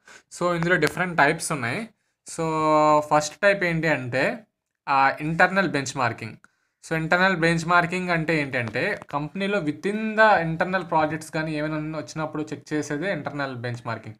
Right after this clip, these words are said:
కాంపిటీటివ్ అంటే with competitive spirit అనమాట. నెక్స్ట్ ఫంక్షనల్ బెంచ్ మా-, benchmarking and బీట్ ప్రాక్టీస్ బెంచ్మార్కింగ్. So, ఈ ఫోర్ అనేవి బెంచ్మార్కింగ్‌లో టైప్స్. ఓకే? నెక్స్ట్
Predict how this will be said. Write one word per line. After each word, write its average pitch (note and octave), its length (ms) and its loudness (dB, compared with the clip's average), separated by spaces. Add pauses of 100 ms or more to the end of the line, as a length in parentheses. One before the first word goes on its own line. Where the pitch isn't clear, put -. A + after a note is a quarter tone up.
(400)
కాంపిటీటివ్ F#3 580 2
అంటే F#3 200 -2
with G3 220 -4
competitive E3+ 600 0
spirit D3 340 -2
అనమాట. A#2+ 320 -4
నెక్స్ట్ F#3 360 -6
ఫంక్షనల్ E3 440 -4
బెంచ్ E3 340 -2
మా-, D3+ 800 -2
benchmarking D#3 600 -4
and G#3+ 140 -4 (460)
బీట్ G3 460 0
ప్రాక్టీస్ E3 440 0
బెంచ్మార్కింగ్. B2+ 640 -4
So, F#3 220 -6
ఈ F3+ 260 -4
ఫోర్ F3 360 -2
అనేవి F#3+ 420 0
బెంచ్మార్కింగ్‌లో E3 720 -2
టైప్స్. D3 420 0 (560)
ఓకే? F3+ 340 -2 (320)
నెక్స్ట్ D#3+ 280 -6